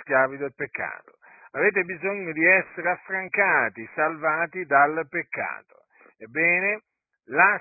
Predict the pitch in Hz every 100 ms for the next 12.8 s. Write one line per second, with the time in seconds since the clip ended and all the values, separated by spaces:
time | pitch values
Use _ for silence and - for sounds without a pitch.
0 | - 190 196 202 196 135 _ 123 107 101
1 | 113 147 180 190 165 170 165 - 170 131
2 | 107 - 104 113 - _ _ 156 165 175
3 | - 175 165 156 143 139 - 151 156 135
4 | 131 135 143 143 139 143 113 90 - _
5 | - - _ - 175 220 233 175 151 147
6 | 135 180 170 - 131 117 156 135 113 127
7 | 151 - _ _ _ _ _ _ _ 160
8 | 180 240 - - 170 165 147 - - 175
9 | 165 147 156 123 107 139 165 202 190 _
10 | _ _ _ 131 185 202 175 135 147 127
11 | - 208 190 147 117 113 135 190 - 151
12 | 147 156 165 147 107 98 139